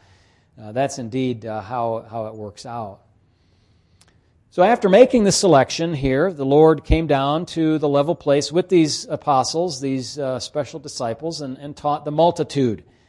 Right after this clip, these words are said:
And this sermon here is, starts in verse number twenty, but read seventeen to nineteen with me. It says, "And he came down with them and stood on a level place, the plateau, where, uh, with a crowd of his disciples and a great multitude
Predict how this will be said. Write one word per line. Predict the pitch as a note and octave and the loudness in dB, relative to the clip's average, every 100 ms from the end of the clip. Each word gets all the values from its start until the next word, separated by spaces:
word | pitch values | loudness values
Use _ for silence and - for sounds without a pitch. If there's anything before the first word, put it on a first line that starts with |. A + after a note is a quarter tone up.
| _ _ _ _ _ _ - | _ _ _ _ _ _ -8
And | C3 C3+ C3 | -4 -4 -4
this | B2 C#3+ D3 | 0 0 0
sermon | - E3 D#3+ C3+ | 0 0 2 0
here | A#2 B2 B2+ D#3 | -2 -2 2 4
is, | C3+ G#2+ | 2 -2
starts | - C#3+ C3+ - | -6 -2 -2 -4
in | C3 | -10
verse | A2+ C3 - | -6 -6 -6
number | C3+ B2 A#2+ G#2+ _ _ - | -8 -4 -4 -6 _ _ -8
twenty, | D#3+ D3+ A#2+ | 0 0 0
but | B2 C3+ C3 | -2 -4 0
read | D3 C#3+ | 0 0
seventeen | - D3+ C3+ - C#3+ B2+ | 2 0 0 -6 -6 -6
to | B2+ | -6
nineteen | A#2+ B2+ - C#3 A#2+ | -6 -6 -6 -6 -6
with | G#2+ - | -8 -8
me. | A#2 | -12
It | - | -8
says, | A#2+ A#2 | -8 -6
"And | |
he | A#2 | -6
came | - D#3+ | -4 -2
down | C#3 C3+ C3+ | 0 0 -2
with | A#2 | -4
them | C3+ C#3+ | -6 -6
and | A#2 | -6
stood | - D3 | -2 0
on | C#3+ | 4
a | |
level | C#3+ F3+ E3+ | 6 6 6
place, | - C3+ B2 F3+ - - _ _ _ _ _ _ _ _ | 2 2 2 2 -4 -16 _ _ _ _ _ _ _ _
the | B2 | -12
plateau, | - C#3 B2 - B2+ A#2 | -4 -2 -2 0 2 4
where, | D3 C#3 C3 B2+ D3 | 2 2 2 0 -4
uh, | B2+ | -4
with | C3+ | -2
a | B2 | -4
crowd | - D#3 E3 F3 | 0 2 4 4
of | |
his | D#3 B2 | 2 -2
disciples | C3+ - E3 E3+ F#3+ D#3+ | -4 0 0 2 0 0
and | D#3 | -2
a | |
great | B2+ D3 F3+ F#3 | -2 4 4 4
multitude | D3 D#3 D#3+ A3+ A3 E3 - C#3 C3+ D3 | -6 0 4 4 2 -4 0 2 4 2